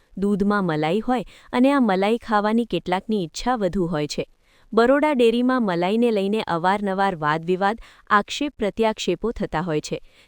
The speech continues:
ત્યારે આ સહકારી રાજકારણ શિયાળામાં ફરી એકવાર ગરમાયું છે. ડેસર ઝોન દૂધ મંડળીના અગ્રણીઓના આક્ષેપો અનુસાર સાત ઠરાવ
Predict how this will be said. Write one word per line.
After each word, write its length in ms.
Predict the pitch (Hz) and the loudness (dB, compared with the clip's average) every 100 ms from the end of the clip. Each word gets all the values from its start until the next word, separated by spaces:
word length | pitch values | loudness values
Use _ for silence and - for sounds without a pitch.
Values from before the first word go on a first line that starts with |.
| - | 0
ત્યારે 260 | 240 254 | 4 4
આ 100 | 269 | 4
સહકારી 600 | 269 - 208 - 196 233 | 0 -4 -4 -2 0 0
રાજકારણ 600 | 247 180 175 - 196 208 175 - - | 0 -2 -2 -2 -2 -2 -6 -14 -10
શિયાળામાં 600 | - 247 247 269 277 285 | 0 4 6 4 2 -2
ફરી 380 | - 214 277 | 0 0 2
એકવાર 300 | 180 - 160 | 0 0 -2
ગરમાયું 480 | 156 165 156 151 151 | 0 -2 0 -2 -2
છે. 200 | 147 156 - _ _ _ _ - | -4 -8 -10 _ _ _ _ 0
ડેસર 380 | 208 214 285 | 0 2 0
ઝોન 320 | 277 254 254 226 | 2 2 2 4
દૂધ 220 | 202 208 | 2 2
મંડળીના 560 | 202 196 208 226 226 | 0 2 2 2 0
અગ્રણીઓના 680 | 185 165 196 214 214 214 190 | -2 -2 0 0 0 0 -2
આક્ષેપો 420 | 156 - 233 247 | -4 -2 -2 0
અનુસાર 500 | 220 165 160 160 165 - - _ | 0 -2 -2 -2 -2 -6 -20 _
સાત 340 | - 226 254 | 0 2 2
ઠરાવ 480 | - - 180 165 208 | 0 -6 -2 0 -2